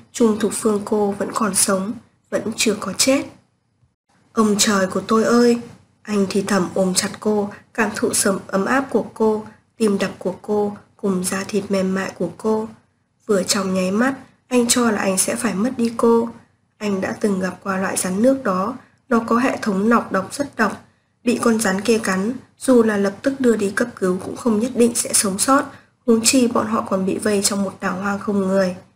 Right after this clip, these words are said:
"Em ghét rắn." Thật vất vả an định tâm thần, An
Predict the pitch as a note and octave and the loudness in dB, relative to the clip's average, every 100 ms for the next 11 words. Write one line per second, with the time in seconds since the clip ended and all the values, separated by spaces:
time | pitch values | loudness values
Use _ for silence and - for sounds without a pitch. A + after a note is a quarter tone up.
0 | _ _ _ _ - F#3 F3 G#3 C4 - | _ _ _ _ -8 -6 -4 -2 0 0
1 | G3 A3+ C4+ _ _ _ _ _ - C4+ | -2 -2 -6 _ _ _ _ _ -6 -6
2 | - _ _ A#3 _ F#3+ F#3+ G3 _ G#3 | -6 _ _ _ _ _ _ _ _ _
3 | G3 G#3 F#3+ F#3 _ _ _ _ | _ _ _ _ _ _ _ _